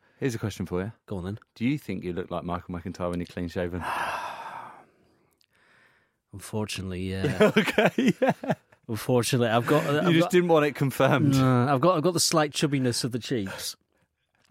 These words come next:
Speaker 2: I've got the squinty eyes, and I'm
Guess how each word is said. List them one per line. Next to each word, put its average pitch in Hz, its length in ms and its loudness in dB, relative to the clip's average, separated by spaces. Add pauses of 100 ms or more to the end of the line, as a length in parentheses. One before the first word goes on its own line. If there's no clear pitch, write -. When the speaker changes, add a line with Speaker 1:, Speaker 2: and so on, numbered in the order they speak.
(120)
Speaker 2:
I've 127 140 0
got 131 140 0
the 123 80 -4
squinty 131 400 0
eyes, 98 720 -2 (840)
and 107 480 -2
I'm 107 220 -4